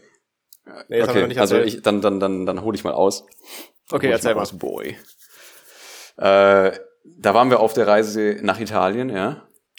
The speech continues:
Speaker 1: Das war, ich möchte anmerken, es war nicht auf der Autobahn. Das war so eine, das war so ein, so ein, äh, das war so der, der kleinere, so ein kleinerer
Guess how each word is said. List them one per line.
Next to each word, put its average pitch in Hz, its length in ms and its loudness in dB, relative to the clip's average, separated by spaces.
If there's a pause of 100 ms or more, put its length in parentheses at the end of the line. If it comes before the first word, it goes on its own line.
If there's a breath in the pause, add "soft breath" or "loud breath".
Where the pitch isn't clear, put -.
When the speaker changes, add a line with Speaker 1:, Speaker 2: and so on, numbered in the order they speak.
(120)
Speaker 1:
Das 143 120 -2
war, 156 120 4
ich 147 80 -4
möchte 165 220 4
anmerken, 156 260 4
es 143 80 -2
war 139 80 4
nicht 165 180 -2
auf 113 120 -2
der 107 100 0
Autobahn. 117 320 -2
Das 113 100 -12
war 127 120 0
so 120 100 -10
eine, 123 180 -2
das 117 120 -10
war 123 120 0
so 120 140 -4
ein, 110 320 -6
so 113 140 -4
ein, 110 240 -6
äh, 87 160 -6
das 113 140 -6
war 117 120 0
so 117 100 -8
der, 107 400 0
der 107 280 -4
kleinere, 110 600 0
so 107 100 -12
ein 113 40 -10
kleinerer 113 640 0